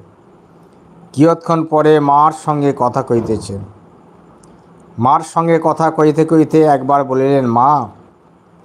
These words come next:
ওকে এক কলা দিলি কেন?" কি খানিকক্ষণ নিস্তব্ধ হইয়া রইলেন। আবার বলিতেছেন, "ও মা, বুঝেছি,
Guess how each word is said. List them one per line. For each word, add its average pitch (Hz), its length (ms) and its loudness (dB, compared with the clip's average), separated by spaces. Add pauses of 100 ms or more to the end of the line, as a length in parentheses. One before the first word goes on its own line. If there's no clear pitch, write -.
(300)
ওকে 135 240 0
এক 139 280 2
কলা 160 240 2
দিলি 156 260 -2
কেন?" 143 300 -2 (1800)
কি 160 220 4
খানিকক্ষণ 156 540 0
নিস্তব্ধ 147 500 -2
হইয়া 143 240 4
রইলেন। 135 460 2 (920)
আবার 165 280 2
বলিতেছেন, 123 640 -6 (380)
"ও 143 200 2
মা, 139 240 2
বুঝেছি, 139 560 -4